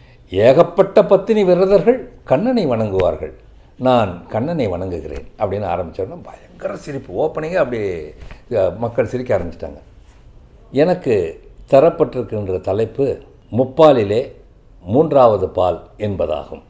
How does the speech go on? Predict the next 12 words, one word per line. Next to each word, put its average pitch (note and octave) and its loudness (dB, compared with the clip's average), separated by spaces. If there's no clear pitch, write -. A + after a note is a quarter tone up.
அப்படின்னு G#2 -4
அப்பா G#2+ 0
ஆரம்பிச்சு G#2+ -6
அவர் F#2+ -4
பேசினதை B2+ 0
நான் B2 0
இப்போ G#2 -4
உங்களுக்கு A2+ -6
படிக்கிறேன். - -10
"எனக்கு D#3 2
கொடுக்கப்பட்டிருக்கும் D#3+ 0
தலைப்பு C#3 0